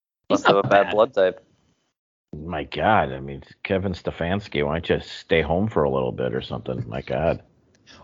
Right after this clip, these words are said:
Speaker 2: Well, how is it possible? I, I actually, there's probably a funny conspiracy theory joke to be made here. How did the, how does the Bears offensive, defensive, and special teams coordinator get covid, but not the head coach?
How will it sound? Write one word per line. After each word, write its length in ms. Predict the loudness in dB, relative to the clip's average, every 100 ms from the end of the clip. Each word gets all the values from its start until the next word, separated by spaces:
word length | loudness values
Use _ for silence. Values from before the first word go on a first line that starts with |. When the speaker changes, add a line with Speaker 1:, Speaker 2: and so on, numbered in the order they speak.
| 6
Speaker 2:
Well, 100 | 6
how 200 | 8 4
is 120 | 4
it 100 | -2
possible? 640 | -2 -4 -4 -6 -8 -12 -16 0
I, 120 | 2
I 400 | 4 4 6 6
actually, 580 | 4 0 -2 -2 -4 -12 _ _ -4
there's 220 | 0 0
probably 400 | 2 0 2 0
a 40 | 0
funny 320 | 2 2 2
conspiracy 540 | -6 -6 -4 -4 -6
theory 200 | -8 -8
joke 260 | -8 -10 -8
to 60 |
be 100 | -8
made 240 | -6 -6 -6
here. 200 | -8 -10 -18 -18 -8
How 160 | 6 8
did 100 | 8
the, 160 | 6 6
how 160 | 6
does 140 | 4 0
the 80 |
Bears 460 | -2 0 -2 -4 -10 _ _ _ _
offensive, 480 | -2 0 0 -4 -4
defensive, 540 | -2 -2 -2 -6 -6 -8
and 200 | -2 -2
special 360 | 0 0 0 0
teams 260 | -4 -4 -4
coordinator 460 | -2 2 2 2
get 220 | 0 -2
covid, 340 | 2 2 4 0
but 100 | -2
not 200 | -4 -6
the 80 | -8
head 220 | -8 -10
coach? 360 | -10 -10 -12